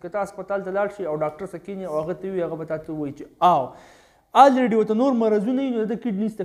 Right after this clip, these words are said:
فیل کېږي بیا. نو نمبر ون په دې کې پیتالوجیکل فیکټر انوالو دی. نورې بیماریانې ولیکي، نو د هغې نورو بیماریانو د وجې ګرده اکثر کار پرېږدي. په ګرده باندې به لازمي اټیک کېږي، د وجود حصه ده. نو پیتالوجیکل فیکټر. نمبر ټو،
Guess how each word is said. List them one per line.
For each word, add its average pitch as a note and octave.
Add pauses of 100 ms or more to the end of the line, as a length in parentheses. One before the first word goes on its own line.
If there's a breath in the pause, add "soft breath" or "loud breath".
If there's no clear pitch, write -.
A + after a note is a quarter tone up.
فیل D#3
کېږي B2+
بیا. A2 (1040 soft breath)
نو F#3
نمبر G#3+
ون C#4
په B3
دې B3
کې A#3
پیتالوجیکل G3+
فیکټر F#3+
انوالو F3
دی. E3+
نورې A#3
بیماریانې A3+
ولیکي، B3
نو G#3
د G3
هغې F#3
نورو A3+
بیماریانو F#3+
د F3
وجې F3+
ګرده D#3
اکثر C3+
کار C3+
پرېږدي. C#3
په E3
ګرده E3+
باندې E3+
به D#3
لازمي E3
اټیک E3
کېږي، D3+
د - (100)
وجود C#3+
حصه D#3+
ده. D#3 (440 soft breath)
نو F#3
پیتالوجیکل G#3+
فیکټر. F#3+ (720 loud breath)
نمبر A#3+ (140)
ټو، F4